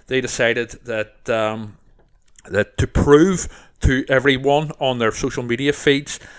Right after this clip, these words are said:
that, um, everyone in the world is the same and ev-, everyone's equal and, you know, all that there, they would go, um, hitchhiking in the hills of Pakistan,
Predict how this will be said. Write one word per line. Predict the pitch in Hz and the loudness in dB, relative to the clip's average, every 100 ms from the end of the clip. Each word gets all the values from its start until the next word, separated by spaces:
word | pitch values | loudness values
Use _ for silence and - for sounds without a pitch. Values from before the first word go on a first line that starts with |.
| - - | -20 -2
that, | 123 117 - - | 4 4 4 2
um, | 123 113 113 - | 4 4 0 -2
everyone | 135 131 123 123 | -2 0 -2 -4
in | 120 | -4
the | 117 | -4
world | 110 110 113 - | 0 0 0 -4
is | 127 113 | -6 -6
the | |
same | 117 - 120 131 139 131 | -8 -4 -2 -4 -6 -6
and | 113 | -4
ev-, | 110 123 - | 0 0 0
everyone's | 120 123 120 117 113 | -2 -4 -6 -8 -8
equal | 113 131 127 127 | -8 -4 -2 -2
and, | |
you | 123 | -2
know, | 123 | 0
all | 120 110 | 2 2
that | 110 - | 0 0
there, | 110 117 131 - - - - | 0 2 0 -4 -20 -20 -6
they | 135 131 | 0 0
would | 123 | 0
go, | - 120 123 117 - | -2 -2 -2 -4 -6
um, | 120 117 117 107 - | -2 -2 -4 -8 -12
hitchhiking | - 139 - 139 135 147 135 - | -6 -6 -4 -4 -4 -8 -12 -12
in | 127 120 117 113 - | -6 -6 -6 -12 -14
the | 120 110 107 | -12 -12 -12
hills | - 123 120 127 | -6 -2 -2 -4
of | - 113 - | -8 -10 -8
Pakistan, | - 117 107 - 113 117 143 | -8 -8 -8 -6 -4 -4 -8